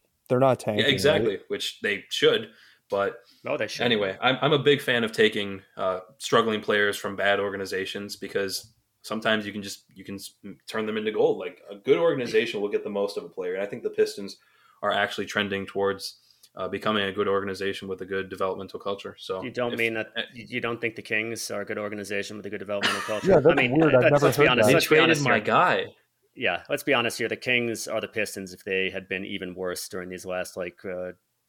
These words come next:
Speaker 3: during the period during which they were trying to compete. The,
Speaker 1: Yeah.
Speaker 3: the Kings
Speaker 1: Yeah.
Speaker 3: have one of the worst owners in basketball. Uh, it's, uh, I think I might have misspoken, and, you know, mispronounced his name for a long time. But, uh, I've been calling him Vivek Ranadive, very bad owner.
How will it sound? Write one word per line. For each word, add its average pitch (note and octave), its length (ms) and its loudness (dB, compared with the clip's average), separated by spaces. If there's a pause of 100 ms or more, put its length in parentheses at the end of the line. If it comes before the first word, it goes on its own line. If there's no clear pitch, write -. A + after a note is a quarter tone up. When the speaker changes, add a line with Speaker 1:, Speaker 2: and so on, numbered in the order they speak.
(200)
Speaker 3:
during G2+ 200 -6
the F#2+ 60 -8
period F#2 380 -4
during F2+ 220 -10
which F2+ 160 -12
they F#2+ 80 -8
were F2 80 -8
trying F#2 180 -12
to F2+ 80 -14
compete. F2+ 320 -14 (120)
The, F2+ 300 -10
Speaker 1:
Yeah. G#2 360 -2 (380)
Speaker 3:
the - 100 -10
Kings A#2 320 0
Speaker 1:
Yeah. A2+ 80 4
Speaker 3:
have G2 120 2
one A#2 140 -2
of G#2 60 -2
the G#2+ 80 -2
worst G#2 240 -2
owners G2 240 -4
in F#2 80 -10
basketball. F2+ 600 -8 (240)
Uh, F2 360 -12
it's, - 320 -12
uh, F2 300 -8 (340)
I G2+ 120 -4
think G2+ 200 -6
I F#2 140 -2
might F#2+ 240 -4
have F2+ 120 -12
misspoken, F2+ 580 -10
and, F#2+ 380 -12
you G2+ 120 -14
know, F#2 100 -12
mispronounced F#2 500 -10
his F#2 140 -16
name F2 180 -14
for F2+ 120 -16
a F2 60 -10
long F2+ 300 -10
time. F2+ 280 -14
But, F2 220 -14
uh, F2+ 60 -8
I've E2+ 60 -14
been F#2 100 -14
calling F#2 240 -10
him F2+ 100 -12
Vivek F2+ 320 -10
Ranadive, F2 440 -12
very F#2 180 -4
bad F2+ 220 -8
owner. F2+ 260 -12